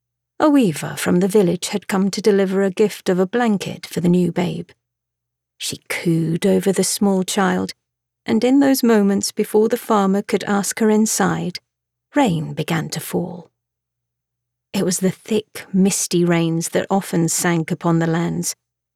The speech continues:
The farmer raised his arm to shield his daughter, but then he realized there was no need. The rain did not touch him.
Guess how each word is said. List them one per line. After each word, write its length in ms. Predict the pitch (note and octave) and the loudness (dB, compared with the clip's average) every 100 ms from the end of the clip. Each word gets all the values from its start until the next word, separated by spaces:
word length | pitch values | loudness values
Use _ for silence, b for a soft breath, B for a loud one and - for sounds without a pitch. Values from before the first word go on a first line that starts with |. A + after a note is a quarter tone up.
| _ _ _ - | _ _ _ -4
The 60 | |
farmer 480 | E3 G#3 G3+ F#3+ F#3+ | -2 2 4 4 2
raised 460 | - G3+ G3+ F#3 - | 2 0 2 0 0
his 140 | F#3+ | 2
arm 260 | G#3 F3+ E3+ | 2 2 2
to 100 | F#3+ | 0
shield 420 | - A#3+ G3+ E3 | -2 0 0 0
his 160 | E3+ - | -2 -2
daughter, 500 | E3+ E3 - F3 - _ _ _ _ _ _ | -6 -6 -6 -6 -8 _ _ _ _ _ _
but 200 | G#3+ F#3 | 0 0
then 200 | A3 A3 | 2 0
he 180 | F#3+ A3 | 2 4
realized 840 | G#3 G#3 G3 G3+ G3+ G3 - - | 4 4 2 0 0 -2 -8 -6
there 160 | G#3 G#3 | -2 0
was 320 | G#3 G#3 - | 0 -2 0
no 140 | G#3+ G#3+ | 2 2
need. 520 | A3 G3 D#3+ D#3 - _ _ _ _ _ _ _ _ _ _ _ - | 2 2 -2 -10 -14 _ _ _ _ _ _ _ _ _ _ _ 0
The 180 | A3 | 2
rain 520 | A3 D4 A#3 F#3 - G3 | 4 2 0 -2 -6 -6
did 220 | A#3 A#3 | -4 -2
not 280 | A#3+ B3+ - | -4 -4 -8
touch 340 | - D4+ - | -8 -8 -8
him. 240 | - E3 | -6 -6